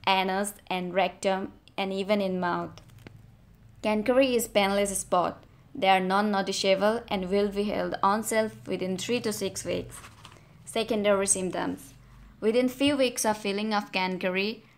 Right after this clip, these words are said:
rashes is experienced. It is painless and will be spread all around the body. After this, hair loss, muscle aches, fever, sore throat, these symptoms can repeatedly come and go.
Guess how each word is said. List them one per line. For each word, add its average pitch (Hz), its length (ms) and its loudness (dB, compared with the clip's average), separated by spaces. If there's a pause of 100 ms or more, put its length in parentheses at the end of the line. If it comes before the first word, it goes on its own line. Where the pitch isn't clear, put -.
(200)
rashes 214 460 4
is 208 140 -4
experienced. 185 840 -2 (100)
It 202 140 -6
is 220 220 0
painless 180 640 2 (140)
and 180 180 -2
will 190 180 0
be 190 160 0
spread 185 480 2
all 220 300 8
around 180 240 2
the 175 80 2
body. 170 460 2 (800)
After 233 280 4
this, 202 440 0 (320)
hair 226 260 6
loss, 208 400 4
muscle 190 360 0
aches, 190 440 2
fever, 202 580 -4
sore 202 320 0
throat, 196 360 -2 (160)
these 208 160 0
symptoms 190 420 -2
can 180 300 0
repeatedly 208 540 -4
come 180 320 -2
and 180 200 -4
go. 180 360 -4